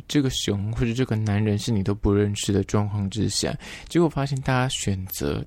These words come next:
大部分大概七八成以上都选择遇到熊，就是这个问题是否女生的，所以很多男生就会很震惊，想说：“啊？”竟然会想要选熊，因为男生至少是同个物种的动物，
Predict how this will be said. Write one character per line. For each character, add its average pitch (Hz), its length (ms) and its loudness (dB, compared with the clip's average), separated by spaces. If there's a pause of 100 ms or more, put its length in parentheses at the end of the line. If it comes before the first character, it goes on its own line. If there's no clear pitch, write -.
大 165 180 0
部 151 220 4
分 107 320 0
大 139 80 0
概 147 200 0
七 - 360 2
八 139 240 -4
成 104 320 -2
以 101 160 0
上 113 280 0 (360)
都 233 180 2
选 110 400 0
择 101 340 -2 (100)
遇 156 140 2
到 135 220 2
熊， - 480 -2 (400)
就 202 100 0
是 208 160 4
这 208 120 2
个 175 80 4
问 170 120 4
题 127 120 0
是 135 160 -2
否 101 280 0
女 104 240 0
生 104 320 -2
的， - 200 -2
所 156 160 2
以 143 80 4
很 135 120 0
多 139 80 2
男 170 160 4
生 151 120 0
就 151 160 0
会 147 80 4
很 113 220 -4
震 117 220 0
惊， 117 220 -2
想 101 80 0
说 123 180 0 (300)
：“啊？” 175 260 4 (480)
竟 294 180 2
然 220 140 6
会 277 160 2
想 127 220 2
要 180 120 4
选 104 360 0
熊， 101 500 0
因 240 160 2
为 220 80 4
男 147 160 4
生 170 160 2
至 - 100 -6
少 113 140 2
是 135 120 -2
同 117 300 -4
个 123 260 2
物 165 140 4
种 104 240 -2
的 104 80 -2
动 135 220 0
物， 123 180 0